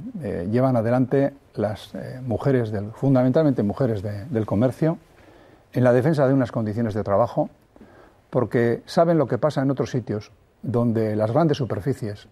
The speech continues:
han ganado la batalla. Probablemente el alcalde de Bilbao es un admirador, mm, igual hasta confeso, de Esperanza Aguirre, que empezó por cuatro aperturas y ha terminado por trescientas sesenta y cinco.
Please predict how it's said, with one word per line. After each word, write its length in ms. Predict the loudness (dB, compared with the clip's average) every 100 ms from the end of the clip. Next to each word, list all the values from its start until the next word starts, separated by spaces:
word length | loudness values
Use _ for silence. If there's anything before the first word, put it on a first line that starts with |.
| _
han 140 | -2 2
ganado 300 | 2 2 0
la 80 | -2
batalla. 380 | -4 -6 -8 -20 _ _ _ _ _ -20 -20 -2
Probablemente 520 | 4 6 6 4 4
el 60 | 2
alcalde 300 | 2 4 4
de 100 | 4
Bilbao 580 | 4 4 4 4 -2 -4
es 200 | -2 0
un 80 | 0
admirador, 640 | 2 0 0 2 2 0 -8 _ _ _ _
mm, 260 | -8 -4 0
igual 220 | 4 4
hasta 220 | 2 -2
confeso, 580 | -2 -2 0 0 -2 -8 -12
de 100 | -4
Esperanza 440 | -4 0 0 2 0
Aguirre, 280 | -4 -8 -14 _ _ _ _ _ -20 -20 -20 -20 -4
que 140 | 2
empezó 320 | 2 2 2 2
por 160 | 2
cuatro 340 | 2 2 0 -6 -14 -20 _ _
aperturas 640 | -6 -4 -2 0 0 -4 _ _
y 100 | 0
ha 60 | 2
terminado 400 | 2 2 2 2
por 160 | 0 -4
trescientas 460 | -4 -2 0 0
sesenta 300 | -2 -4 -6
y 40 | -6
cinco. 320 | -8 -10